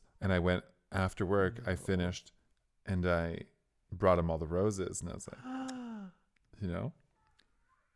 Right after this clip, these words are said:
Speaker 1: and he was like, "Oh," rolls over the bed, "I have something for you, box of chocolates." But wait.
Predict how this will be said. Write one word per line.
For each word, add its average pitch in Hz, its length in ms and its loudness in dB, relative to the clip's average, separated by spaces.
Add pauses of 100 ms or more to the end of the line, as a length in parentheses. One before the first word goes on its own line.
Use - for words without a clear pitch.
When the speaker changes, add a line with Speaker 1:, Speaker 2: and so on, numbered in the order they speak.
(640)
Speaker 1:
and 95 100 2
he 101 160 4
was 98 160 2
like, 95 220 0 (100)
"Oh," 139 300 2 (1700)
rolls 107 360 8
over 104 120 4
the 95 80 0
bed, 104 220 6
"I 127 120 2
have 131 140 0
something 95 240 2
for - 160 -6
you, 104 380 0 (600)
box 98 300 2
of 92 120 -4
chocolates." - 800 -4 (1800)
But 92 100 0
wait. - 440 -6